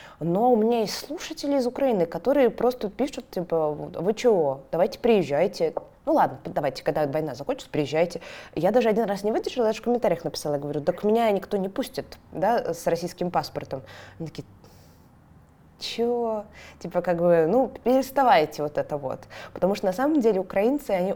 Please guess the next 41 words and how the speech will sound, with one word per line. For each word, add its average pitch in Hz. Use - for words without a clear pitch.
очень 220
веселые, 175
очень 262
волевые, 233
и -
они 208
очень 254
поддерживающие. 202
Я 190
не 269
знаю, 254
как 196
они 202
это 175
делают, 240
но 226
и 247
очень, 285
э, 226
немножко 247
ироничные, 233
веселые. 202
И -
они 185
такие: 175
«Так, 135
ну, 208
камон, 165
да, 147
да, 160
да, 151
да, 151
да, 143
конечно, 151
все. 143
Теперь 196
все 196
так, 233
как, 196
э, 156
как 185